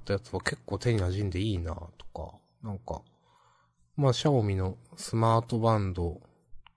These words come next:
も、なんか、結局ね、な、なんか、いろんなレビュー動画とか見てて、なんか、まあ、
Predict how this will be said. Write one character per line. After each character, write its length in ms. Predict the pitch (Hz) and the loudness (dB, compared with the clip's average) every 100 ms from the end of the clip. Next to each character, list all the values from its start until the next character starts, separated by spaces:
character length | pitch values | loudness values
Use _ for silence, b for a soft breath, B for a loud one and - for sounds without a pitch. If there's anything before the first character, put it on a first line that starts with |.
| _ - | _ -4
も、 280 | 98 90 - - _ _ _ | -2 -2 -8 -20 _ _ _
な 100 | 139 | 0
ん 80 | 131 | 0
か、 220 | - 90 - _ _ _ _ - | 0 -6 -8 _ _ _ _ -4
結 180 | 151 - | -2 2
局 160 | 220 | 4
ね、 100 | 202 | 4
な、 380 | 139 160 190 180 | 4 4 4 2
な 140 | 180 | 2
ん 40 | 180 | 2
か、 300 | 123 107 - b b b _ | 2 0 -2 b b b _
い 60 | 139 | 6
ろ 100 | 156 | 8
ん 40 | |
な 100 | 180 | 10
レ 120 | 165 160 | 10 10
ビ 120 | 165 | 10
ュ 60 | |
ー 20 | 165 | 10
動 140 | 156 | 8
画 120 | 127 | 6
と 80 | - | 2
か 120 | - | -2
見 140 | 98 107 | -2 0
て 140 | 92 | -2
て、 400 | - - 82 78 - _ _ _ _ _ - - _ - - | -2 -2 -2 -4 -12 _ _ _ _ _ -20 -20 _ -20 -12
な 80 | 117 | -10
ん 60 | 110 | -8
か、 200 | - 101 - _ _ _ _ _ _ _ _ _ - - | -8 -10 -14 _ _ _ _ _ _ _ _ _ -16 -10
ま 80 | 131 | -8
あ、 120 | 104 | -8